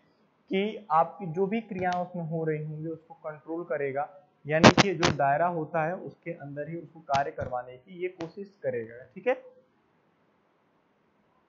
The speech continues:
तो अगर बात की जाए control rate, अ, जो rod होता है वो किससे बना होता है, तो control rod जो होता है वो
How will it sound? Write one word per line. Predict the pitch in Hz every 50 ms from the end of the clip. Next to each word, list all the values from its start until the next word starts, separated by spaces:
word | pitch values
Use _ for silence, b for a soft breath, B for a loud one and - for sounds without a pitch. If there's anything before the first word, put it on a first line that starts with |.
| _ _ _ _ _ _ _ _ _ _ _ _ _ _ _ _ _ _ -
तो | 220
अगर | 220 220 - 202 202 220 214
बात | 196 220 214 214 214 -
की | 220 208
जाए | 196 208 214
control | 208 214 196 196 190 185 196 202 208 202 190
rate, | 196 202 190 - - 185
अ, | 185 180 175 - 156 151
जो | 151 147 170 180
rod | 170 175 175 185 190 175
होता | 175 165 156 160 165 151 147
है | 151 165 180 175
वो | 160 160
किससे | 160 - 165 160 - 180 180
बना | 151 147 147 151 156
होता | 156 143 135 131 - - 135 139
है, | 143
तो | - 185 180
control | - 175 170 175 170 170 190 196 196 190 180
rod | 175 180 185 170
जो | 165 175 170
होता | 165 160 156 151 139 139 151
है | - - - _ _ _ _ _ _ _ _ _ _ _ _ _ _ _ _ _ _ -
वो | 156 156 175 190 202 208 208 -